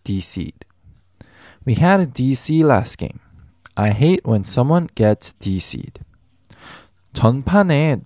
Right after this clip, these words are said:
누가 끊겼어. 열-, 인터넷이 서버와 접속이 끊겼어.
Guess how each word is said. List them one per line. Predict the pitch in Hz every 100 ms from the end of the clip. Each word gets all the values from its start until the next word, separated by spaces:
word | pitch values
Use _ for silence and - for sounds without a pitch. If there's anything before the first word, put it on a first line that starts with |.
| _
누가 | - 92 151 147 120 _ _
끊겼어. | - 233 - 220 - - 98 _ -
열-, | 104 101 104 - -
인터넷이 | 123 123 156 151 135 160 160 - _
서버와 | - 165 175 160 156
접속이 | 175 113 - 117 113
끊겼어. | - 143 - 120 - 90